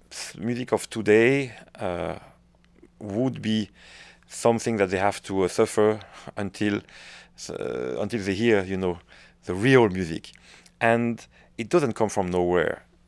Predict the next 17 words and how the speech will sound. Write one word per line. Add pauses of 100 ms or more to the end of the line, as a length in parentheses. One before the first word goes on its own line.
(100)
For
sure,
especially
since
the
Second
World
War, (560)
there
has
been (500)
indeed (140)
a
certain (180)
avant-garde
and
modernity,